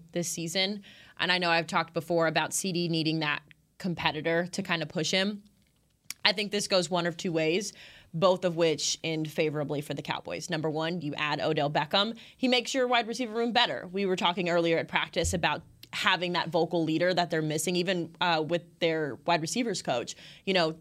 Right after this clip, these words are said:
there's not really that strong, powerful voice in the wide receiver room that is really vocal in that way. You add an Odell Beckham in there, it's a sprinkle of personality, and now all of a sudden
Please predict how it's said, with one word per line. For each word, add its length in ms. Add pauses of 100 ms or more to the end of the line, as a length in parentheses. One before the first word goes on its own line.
there's 200
not 220
really 200
that 220
strong, 640
powerful 600
voice 420
in 80
the 60
wide 220
receiver 340
room 240
that 180 (360)
is 140
really 400 (840)
vocal 340
in 80
that 180
way. 260 (380)
You 140
add 120
an 100
Odell 280
Beckham 320
in 140
there, 280
it's 220
a 60
sprinkle 380
of 80
personality, 880
and 140
now 200
all 80
of 80
a 40
sudden 500